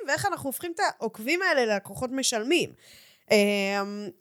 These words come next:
ואני חושבת שהרבה פעמים לאנשים יש חסם, כאילו, הם חושבים שבמספר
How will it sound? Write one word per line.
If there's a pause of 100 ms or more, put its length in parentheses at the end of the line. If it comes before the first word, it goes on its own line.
ואני
חושבת
שהרבה
פעמים
לאנשים
יש
חסם,
כאילו,
הם
חושבים
שבמספר